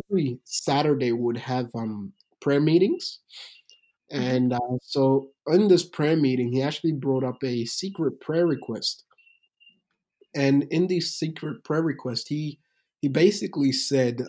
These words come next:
Speaker 1: uh, that, "I have a secret prayer request, and I'm not gonna tell you what it is, but when God answers, I'll tell you what it was."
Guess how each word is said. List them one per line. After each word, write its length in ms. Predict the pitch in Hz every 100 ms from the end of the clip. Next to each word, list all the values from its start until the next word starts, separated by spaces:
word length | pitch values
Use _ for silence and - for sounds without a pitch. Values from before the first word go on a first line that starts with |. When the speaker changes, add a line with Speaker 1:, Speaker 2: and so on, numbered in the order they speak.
| -
Speaker 1:
uh, 360 | 127 123 123
that, 200 | 117 120 -
"I 100 | 135
have 160 | 175
a 60 | 170
secret 400 | - 151 139 120
prayer 200 | - 120
request, 420 | 117 117 123 123
and 200 | 131 120 113 _ _ -
I'm 100 | 139
not 100 | 180
gonna 200 | 196 175
tell 260 | - 165
you 100 | 160
what 200 | 143 143
it 100 | 135 131
is, 380 | 131 113 - - _ _ -
but 120 | 135
when 280 | 139 139 127
God 340 | 139 160 165
answers, 640 | 147 160 160 120 107 131 -
I'll 220 | 127 113
tell 260 | - 139 135
you 120 | 135
what 200 | 120 110
it 120 | 123
was." 480 | 131 156 127 - -